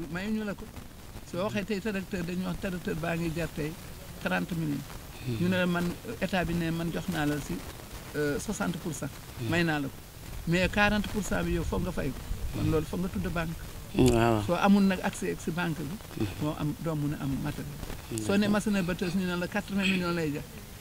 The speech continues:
Speaker 1: Ñu ne la léegi jox nañ la soixante pour cent bi, yow yaa ko, may nañ la ko.
Speaker 2: Mhm.
Speaker 1: Quarante pour cent pour, pour, pour cent bu des bi jigéen boo xam ne moom dooleem bariwul.
Speaker 2: Mhm.
Speaker 1: Foog mu wuti banque boo xam ne moo ko koy fayal.
Speaker 2: Mhm.
Speaker 1: Soo amul relation si banque yi,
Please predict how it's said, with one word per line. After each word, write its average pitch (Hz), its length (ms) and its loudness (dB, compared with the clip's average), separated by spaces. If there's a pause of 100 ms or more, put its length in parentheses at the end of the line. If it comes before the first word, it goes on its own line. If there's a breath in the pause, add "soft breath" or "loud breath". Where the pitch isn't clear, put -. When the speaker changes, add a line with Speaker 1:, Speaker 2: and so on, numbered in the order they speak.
(320)
Speaker 1:
Ñu 175 120 4
ne 196 100 4
la 190 120 2
léegi 185 260 2
jox 185 120 0
nañ 185 140 2
la 180 80 0
soixante 190 380 -2
pour 196 120 -2
cent 170 200 -2
bi, 165 80 0
yow 170 120 0
yaa 175 160 0
ko, - 140 -6
may 175 180 0
nañ 170 180 0
la 143 80 0
ko. - 60 -8 (140)
Speaker 2:
Mhm. 117 200 2 (720)
Speaker 1:
Quarante 170 320 2
pour 185 140 -2
cent 170 220 -2
pour, 165 140 -2 (180)
pour, 175 120 0 (200)
pour 185 100 0
cent 175 220 0
bu 170 80 2
des 175 100 0
bi 160 160 -2
jigéen 170 240 0
boo 170 140 0
xam 156 180 -4
ne 160 80 2
moom 151 400 0 (180)
dooleem 180 340 2
bariwul. 147 320 0
Speaker 2:
Mhm. 120 320 2 (160)
Speaker 1:
Foog 170 140 -2
mu 190 100 4
wuti 196 200 2
banque 170 320 -2
boo 165 160 -2
xam 147 200 -2
ne 147 80 -2 (240)
moo 147 120 0
ko 156 120 -8
koy 151 140 -6
fayal. 131 240 -6 (380)
Speaker 2:
Mhm. 127 200 0
Speaker 1:
Soo 196 80 4
amul 202 260 6
relation 185 420 2
si 156 120 -4
banque 156 280 -2
yi, 147 100 -4